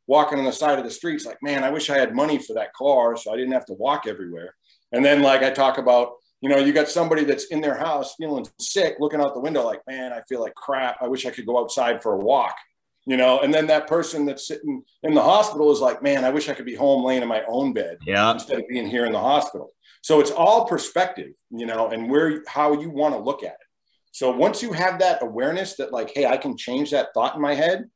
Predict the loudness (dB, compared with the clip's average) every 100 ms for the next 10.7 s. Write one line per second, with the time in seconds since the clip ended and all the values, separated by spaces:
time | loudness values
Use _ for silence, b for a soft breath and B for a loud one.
0 | _ _ _ -8 -2 2 0 -2 -4 0
1 | 0 0 -2 -2 -2 -4 -10 -6 -2 2
2 | 2 0 -4 -16 _ _ _ _ -2 2
3 | 4 2 -2 -12 _ -2 0 0 -2 -8
4 | -6 -4 -6 -6 -8 -10 -16 -20 _ -20
5 | _ _ _ _ -6 2 2 2 0 2
6 | 2 0 2 2 4 2 0 -6 _ _
7 | -2 4 4 4 -2 -8 -12 -4 0 0
8 | -4 -10 -2 -2 2 0 0 0 0 0
9 | -2 -6 -8 -10 _ _ _ -8 -2 0
10 | 2 2 2 2 2 2